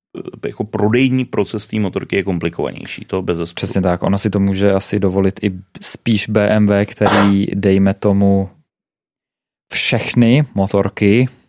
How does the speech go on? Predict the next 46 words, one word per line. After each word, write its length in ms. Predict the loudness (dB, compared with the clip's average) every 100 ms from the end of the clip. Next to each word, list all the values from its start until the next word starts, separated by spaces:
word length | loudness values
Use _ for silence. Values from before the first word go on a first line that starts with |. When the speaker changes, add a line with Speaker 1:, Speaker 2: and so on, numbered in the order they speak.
| _ _ _ -12
Speaker 2:
řekněme, 640 | -12 -4 -2 2 2 0 -4
od 160 | -8
těch, 420 | -4 -4 -4 -14 -20 _ _ _ -6
ty 60 | -6
všechny 420 | -4 -4 0 0
velký 600 | 2 2 0 0 2 2
vyrábí 440 | 2 2 2 2
v 60 | 2
Německu, 520 | 2 0 -2 -2 -4
tak 200 | -2 -6 -4
to 80 | 0
mají 160 | 2
na 120 | 2
jednom 220 | 2 2 2
místě 300 | 2 0 0
a 40 |
můžou 240 | 0 -2 -6
si 140 | -8
s 60 | -6
tím 100 | -4
Speaker 1:
Jo. 60 | -2
Speaker 2:
hrát. 280 | -4 -6 _ _ _ _ -4
Kdežto, 480 | -4 -2 -2 0 -2
eh, 220 | -4 -2
Yamahy 560 | -2 -2 0 0 0 0
nebo 300 | -2 -2 -6 _ _ -6
jiný 200 | -2 0
motorky, 460 | 2 0 -2 -4 -6
který 220 | -4 -4
se 180 | -4 -6
jako 260 | -4 -6 -8 -12 _ _ _ -8
stavějí 600 | -6 -2 0 2 2 2
po 140 | -2
celém 300 | -4 -2 -2
světě, 440 | -2 -2 -2 0 -2
tak 160 | -4
tam 160 | -6 -8
už 80 | -6
by 80 | -6
to 120 | -4
byla 200 | 0 0
větší 340 | 0 -2 -2
hoňka 420 | -4 -4 -6 -8 -8
to 160 | -6
uhlídat, 500 | -6 -6 -6 -6 -8 -10
no. 200 | -10 -12